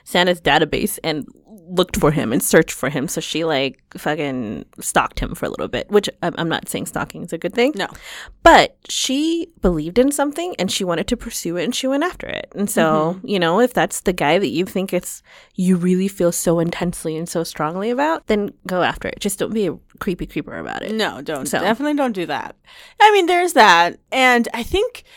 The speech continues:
Speaker 2: part of why I was so turned off by this story was Marshall's, his situation just seemed so bleak.
Speaker 1: It was so depressing.
Speaker 2: Like, <laughs> he was trying so hard,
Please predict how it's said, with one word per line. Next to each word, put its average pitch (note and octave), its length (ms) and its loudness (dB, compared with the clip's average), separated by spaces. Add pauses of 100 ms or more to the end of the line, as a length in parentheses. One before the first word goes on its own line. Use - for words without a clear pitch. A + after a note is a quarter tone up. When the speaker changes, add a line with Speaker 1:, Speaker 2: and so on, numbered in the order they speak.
(160)
Speaker 2:
part G#3+ 280 4
of A#3+ 140 0
why B3 200 6
I B3 60 2
was B3+ 140 2
so C4 160 0
turned B3 300 -4
off A3+ 320 2
by A3+ 160 4
this A3+ 160 0
story A3 380 -2
was F3+ 240 -4
Marshall's, F3+ 920 -6 (600)
his A3+ 220 -2
situation A#3+ 640 -4
just F#3 200 -6
seemed F3 320 -6
so G3 400 2
bleak. C3+ 420 -6 (140)
Speaker 1:
It D4 140 6
was G4 120 2
so B3 240 6
depressing. G#3 760 6 (160)
Speaker 2:
Like, D#4+ 140 8 (200)
<laughs> - 260 -20
he D4+ 380 2
was D#4+ 240 2
trying G#3+ 600 4
so A3+ 680 6
hard, D#3+ 680 2